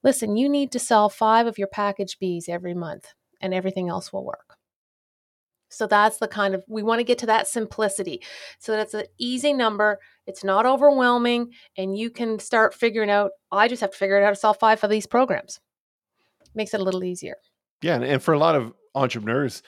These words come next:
Speaker 2: that's what they, they, we hear is they say, you know, "I'm really good at, at going out and getting the business, but, you know, to, to understand how much do I need,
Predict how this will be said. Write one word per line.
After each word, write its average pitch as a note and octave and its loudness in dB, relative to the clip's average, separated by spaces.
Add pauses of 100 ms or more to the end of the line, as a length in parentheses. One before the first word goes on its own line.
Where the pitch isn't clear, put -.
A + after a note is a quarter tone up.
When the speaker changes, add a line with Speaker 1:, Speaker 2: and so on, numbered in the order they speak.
(380)
Speaker 2:
that's C3 2
what C3 -4
they, B2 2
they, A#2+ -2 (320)
we A#2+ -2
hear E3 -4
is G#2 -2
they A#2 0
say, A2 -2
you C3 -6
know, A2 -4
"I'm A#2 -4
really E3 6
good D3+ 2
at, A#2 4 (220)
at A2+ -10
going C#3 2
out C3 6
and G#2+ -10
getting C3 2
the G#2+ -2
business, A2 -4
but, G#2+ -2 (320)
you A2 -4
know, A2 -2 (280)
to, A#2+ 0 (100)
to C3 0
understand B2+ 0 (560)
how C#3 0
much C#3 0
do A#2 2
I G2+ 0
need, G2+ -8